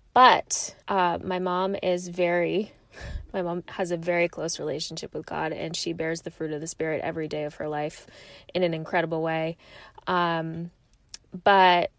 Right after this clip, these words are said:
she used to, she would watch them early. And, you know, when I was going through this process, I was like, because I wasn't falling asleep until two or three in the morning, I wasn't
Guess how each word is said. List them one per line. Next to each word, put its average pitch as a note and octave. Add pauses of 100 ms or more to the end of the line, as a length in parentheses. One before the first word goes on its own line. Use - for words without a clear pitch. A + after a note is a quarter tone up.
(340)
she A3
used G3+
to, F#3
she -
would G#3 (200)
watch G#3
them F#3+
early. F3
And, F#3
you G#3
know, G3+
when F#3+
I G3+
was A3+
going F#3
through E3+
this E3
process, E3
I D#3+
was E3
like, D#3+ (340)
because F#3+
I F3
wasn't E3
falling D3+
asleep F#3+
until D3
two -
or D#3+
three D3+
in C#3+
the D3
morning, E3
I -
wasn't D#3+